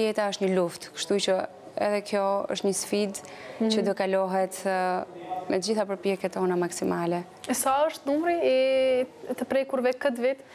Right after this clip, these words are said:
Speaker 1: Atëherë, në bazë të statistikave të nxjerra nga Instituti, ë, Onkologjik, deri në gusht të vitit dy mijë e shtatëmbëdhjetë kanë qenë rreth, ë, njëqind e tetëdhjetë, njëqind e nëntëdhjetë rast të reja me kancer gjiri.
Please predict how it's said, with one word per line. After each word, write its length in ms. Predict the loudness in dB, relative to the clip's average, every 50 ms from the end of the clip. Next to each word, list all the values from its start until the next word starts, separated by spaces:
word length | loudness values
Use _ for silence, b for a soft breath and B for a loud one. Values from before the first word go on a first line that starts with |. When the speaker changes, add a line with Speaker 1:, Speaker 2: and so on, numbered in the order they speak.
| B B B B B B B B B B -4
Speaker 1:
Atëherë, 400 | -4 -2 0 0 0 2 2 2
në 120 | 2 0 0
bazë 280 | 0 0 -2 -2 -4 -2
të 100 | 0 2 2 2 2 0 -2 -4 -8
statistikave 680 | -6 -4 -4 -4 -4 -8 -6 -6 -2 -2 0 0 0 2
të 100 | 2 2
nxjerra 320 | 2 4 2 2 2 2 2
nga 100 | 2 0
Instituti, 760 | 0 -2 -4 -4 -4 -4 -2 0 0 2 2 2 2 2 2
ë, 540 | 0 0 0 0 0 0 0 0 0 0 -2 -2 -4 -6 -8 -10 -12 -14 -6 -4
Onkologjik, 680 | -2 -2 0 0 0 0 0 0 -2 -2 -2 -6 -12 -14 -14 -14 -14 -14 -12 -12 -10 -8 -8 -8 -8 -10 -16 -18 -18 -18 -8 -4
deri 300 | 0 2 2 2 4 2
në 100 | 2 0
gusht 240 | 0 -2 -4 -2 0
të 60 | 0
vitit 220 | 0 0 0 -2 -2
dy 100 | 0 2
mijë 140 | 2 2 0
e 80 | -2 -2
shtatëmbëdhjetë 680 | -4 -4 -2 0 0 2 2 2 2 2 2 0 -2 -2
kanë 180 | -2 -2 0 0
qenë 140 | 0 0 2
rreth, 320 | 2 2 0 0 -2 -4 -2
ë, 400 | 0 2 2 2 2 0 0 -2 B B B B B B B B B -8 -4
njëqind 440 | 0 2 2 2 2 2 2 2 0
e 20 | 2
tetëdhjetë, 460 | 2 0 -2 0 0 0 0 0 0
njëqind 260 | -2 0 2 2 2 2
e 60 | 2
nëntëdhjetë 720 | 2 4 4 4 4 2 2 0 0 -4 -6 -4 -2 0 0
rast 260 | 0 -2 -4 -8 -8 -4
të 60 | -2
reja 180 | -2 0 0 -2
me 120 | -4 -4
kancer 360 | -4 -2 -2 -2 0 0 0 0
gjiri. 380 | 2 2 4 4 4 2 0